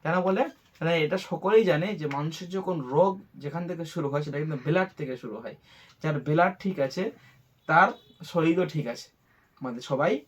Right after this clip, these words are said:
আমরা কি করি? ব্লাড টেস্টের মাধ্যমে আমরা নিজের রোগকে আমরা ঠিক করতে পারি। তো সাপোজ ধরেন আপনার হাঁটুর মধ্যে যন্ত্রণা হলো, তবে এটি মেডিসিনের মাধ্যমে যন্ত্রণাকে কমালেন, কিন্তু আপনার যে হাঁটুর যে রোগ হয়ে আছে, যে বদ রক্ত জমে আছে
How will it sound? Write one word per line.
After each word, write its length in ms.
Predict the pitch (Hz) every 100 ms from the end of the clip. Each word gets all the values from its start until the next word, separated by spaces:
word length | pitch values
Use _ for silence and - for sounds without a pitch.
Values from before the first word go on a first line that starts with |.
| _
আমরা 160 | 135 160
কি 140 | 220
করি? 220 | 220 139 117 - 262
ব্লাড 340 | 262 147 175 190
টেস্টের 320 | 185 175 160
মাধ্যমে 320 | 143 139 147
আমরা 160 | 135 165
নিজের 260 | 147 131 135
রোগকে 360 | 131 143 - 202 -
আমরা 340 | 127 113 110 - _ -
ঠিক 100 | 151
করতে 220 | - -
পারি। 180 | 180 - - - - -
তো 40 | 185
সাপোজ 360 | - 190 226 208
ধরেন 260 | 185 202 175
আপনার 280 | 160 185 160
হাঁটুর 340 | 147 156 180
মধ্যে 220 | 185 180
যন্ত্রণা 400 | 151 135 135 147
হলো, 220 | 131 131 - - - _
তবে 120 | 160
এটি 100 | 175
মেডিসিনের 580 | 170 165 165 180 196 196
মাধ্যমে 440 | 180 175 165 151 226 - _ - -
যন্ত্রণাকে 840 | 139 156 190 196 185 214 220 220 214
কমালেন, 440 | 175 170 147 135
কিন্তু 280 | 123 135 135
আপনার 300 | 139 139 165 180
যে 60 | 147
হাঁটুর 320 | 131 135 151
যে 100 | 143 131
রোগ 220 | 135 170 190
হয়ে 240 | 151 147 139
আছে, 280 | 123 120 139
যে 100 | 131 120
বদ 180 | 143 139
রক্ত 300 | 135 127 170
জমে 280 | 156 131 120
আছে 280 | 117 -